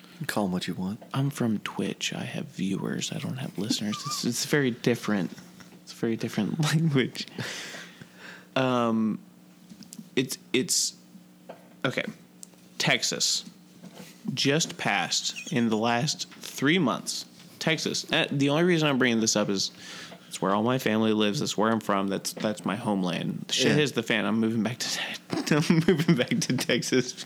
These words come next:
Speaker 2: 'cause, 'cause they're gonna win, <laughs> whatever, by attrition, if anything. Anyway, um, they just passed open carry law. In Texas, you can open carry a weapon,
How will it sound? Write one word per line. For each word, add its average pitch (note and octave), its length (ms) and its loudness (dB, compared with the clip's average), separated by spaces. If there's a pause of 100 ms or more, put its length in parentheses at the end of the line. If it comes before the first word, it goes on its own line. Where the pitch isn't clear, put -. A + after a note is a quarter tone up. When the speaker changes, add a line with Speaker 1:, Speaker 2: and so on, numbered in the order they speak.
Speaker 2:
'cause, F3+ 580 0
'cause D3 200 6
they're A2+ 140 4
gonna B2 220 6
win, A2 480 4
<laughs> F#3+ 520 4
whatever, B2+ 720 4 (600)
by A2+ 380 2
attrition, F2+ 680 2
if A2 160 2
anything. G2 480 0
Anyway, G#2+ 360 2 (1500)
um, G#2+ 600 4 (640)
they C3+ 220 4
just G3+ 260 2
passed A2 440 0 (160)
open E3 400 4
carry A#2+ 380 2
law. G2 400 0 (760)
In A#2+ 180 2
Texas, A2+ 640 0
you B2+ 200 2
can A2+ 300 2 (160)
open E3+ 440 4
carry A#2 520 2
a G#2+ 80 2
weapon, G#2+ 640 0